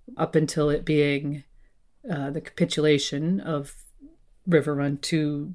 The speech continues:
Jaime Lannister and Feast for Crows, at which point it's decided that she's going to be sent, uh, under guard no less, uh, to Casterly Rock, where she can be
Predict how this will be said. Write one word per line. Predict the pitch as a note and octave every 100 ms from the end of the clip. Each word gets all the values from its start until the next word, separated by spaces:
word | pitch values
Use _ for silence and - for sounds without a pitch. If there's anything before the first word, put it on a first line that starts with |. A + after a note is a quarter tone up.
| -
Jaime | D3 C#3+
Lannister | C#3+ D3 - D4
and | A3
Feast | - E3+ -
for |
Crows, | F3 B3+ D#4 E4 - - - - -
at | E3+
which | G3 G3
point | - F3+ E3 E3
it's | E3 -
decided | E3 F3 D#3 D#3+
that | D3+ D3
she's | - C4+ -
going | E3+ E3+
to | D#3+
be | D#3+ D#3
sent, | - D3+ D3 - - - - - - - _ _ -
uh, | - E3+
under | F#3+ F#3
guard | F3+ A#3+ G3+ D3 F#3+ F#3+ - _ - - _
no | D#3+ D3
less, | C#3 C3+ G3 - - -
uh, | D3+
to | - -
Casterly | - E3+ C#3 - C#3+ C#3
Rock, | F3 C4+ D4 -
where | D3
she | C#3 D3+ D3
can | C#3 D#3 C#3+ C#3+ C#3
be | D3+ D3+ D3+ D3+